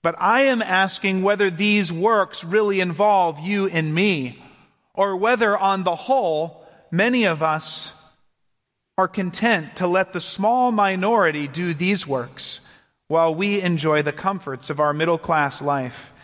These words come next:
and use our free time for ourselves.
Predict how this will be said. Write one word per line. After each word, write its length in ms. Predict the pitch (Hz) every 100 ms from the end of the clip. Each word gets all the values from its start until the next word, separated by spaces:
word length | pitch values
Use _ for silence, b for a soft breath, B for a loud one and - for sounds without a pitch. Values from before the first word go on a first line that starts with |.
| b -
and 160 | 143
use 220 | 151 151
our 160 | 147 135
free 280 | - 170 170
time 440 | 143 127 120 117 - B
for 180 | - 139
ourselves. 880 | 123 113 - 127 110 110 - - -